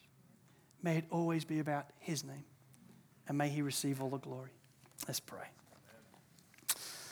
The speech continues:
Lord, I do thank you that, that you've called us together. Lord, I never want us to grow familiar by the reality that we were lost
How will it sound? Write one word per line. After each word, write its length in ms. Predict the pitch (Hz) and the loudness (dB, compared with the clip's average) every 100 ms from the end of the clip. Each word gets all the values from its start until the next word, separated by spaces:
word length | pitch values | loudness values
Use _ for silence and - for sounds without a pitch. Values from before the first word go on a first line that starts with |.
| - - - - - - - - - - - - - - | -14 -16 -16 -18 -18 -20 -20 -20 -20 -20 -20 -16 -4 8
Lord, 160 | 202 | 12
I 100 | 208 | 12
do 140 | 226 233 | 12 12
thank 480 | - 190 175 - | 12 12 12 12
you 300 | 139 123 123 - 156 | 4 2 2 0 0
that, 180 | 143 139 - - - - - - - - - - - - - - - | 0 0 -8 -20 -20 -20 -20 -20 -20 -20 -20 -20 -20 -20 -20 -14 -4
that 60 | |
you've 220 | 175 175 175 | 4 4 6
called 260 | 170 175 | 8 8
us 100 | 165 | 6
together. 480 | - 170 175 165 143 - - - - - - - - - - - - | 2 0 0 -2 -4 -10 -20 -20 -20 -20 -20 -20 -20 -16 -14 -10 6
Lord, 160 | - 196 | 10 10
I 40 | |
never 220 | 214 214 | 10 10
want 160 | 220 220 | 12 10
us 100 | - | 10
to 120 | 196 | 8
grow 260 | 170 196 190 | 12 12 12
familiar 640 | - 180 196 202 160 143 | 12 8 10 12 10 12
by 180 | 151 156 | 12 12
the 100 | 156 | 12
reality 540 | 165 175 175 147 143 | 12 12 12 12 6
that 160 | 147 156 | 4 8
we 140 | 180 | 8
were 140 | 147 | 8
lost 680 | 135 131 170 180 - - - | 4 4 6 6 6 2 -2